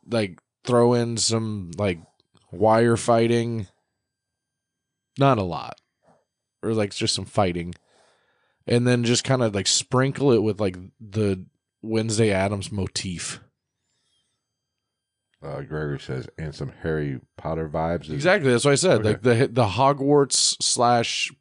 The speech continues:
Speaker 1: Professor Xavier, Doctor Xavier, whatever the
Speaker 2: Well,
Speaker 1: fuck.
Speaker 2: then I'm
Speaker 1: Professor
Speaker 2: definitely not
Speaker 1: X's
Speaker 2: watching.
Speaker 1: school for mutants. Like, put 'em together.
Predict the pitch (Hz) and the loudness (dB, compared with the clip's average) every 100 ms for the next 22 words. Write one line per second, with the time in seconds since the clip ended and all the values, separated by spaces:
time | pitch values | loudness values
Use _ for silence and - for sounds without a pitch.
0 | _ - - 127 - 117 110 98 95 107 | _ -8 -2 0 0 0 -2 -2 -4 -2
1 | 110 104 - 87 101 98 - 101 92 90 | -2 -6 -10 -4 -2 -2 -4 -4 -4 -4
2 | 92 90 90 101 90 92 80 92 101 95 | -4 -4 -4 -4 -2 -2 -2 0 2 2
3 | 82 92 90 113 92 135 127 120 117 113 | 0 -2 0 2 4 4 2 2 0 0
4 | - 107 - - 117 107 - 101 117 123 | 0 0 0 2 2 2 -2 -4 -4 -4
5 | 98 85 - - 95 - 107 107 101 101 | -8 -8 -8 -8 -12 -6 -6 -4 -4 -4
6 | 92 85 | -4 -8